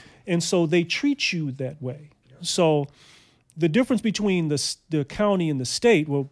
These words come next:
many of them, but one of the differences is that there's no weapons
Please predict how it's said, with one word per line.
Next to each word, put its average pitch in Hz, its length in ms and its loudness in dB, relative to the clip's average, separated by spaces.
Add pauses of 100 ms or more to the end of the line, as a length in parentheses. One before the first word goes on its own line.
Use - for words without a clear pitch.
many 147 340 2
of 120 100 -2
them, 127 120 -4
but 143 120 -4
one 165 220 2
of 247 60 0
the 196 60 2
differences 135 520 -4
is 135 160 -6
that 139 300 -2 (680)
there's 190 260 4
no 254 140 6
weapons 175 720 0